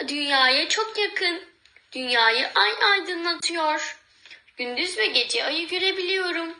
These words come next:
Tek zıplayışta bir yıldızın üzerine gidebiliyorum. Orada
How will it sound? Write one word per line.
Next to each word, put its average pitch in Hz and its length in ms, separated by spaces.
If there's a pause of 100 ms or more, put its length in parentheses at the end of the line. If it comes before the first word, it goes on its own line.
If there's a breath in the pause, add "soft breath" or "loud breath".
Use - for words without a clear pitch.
(760 soft breath)
Tek 403 240
zıplayışta 285 960 (400)
bir 311 140
yıldızın 320 560
üzerine 247 440
gidebiliyorum. 339 960 (540 loud breath)
Orada 240 480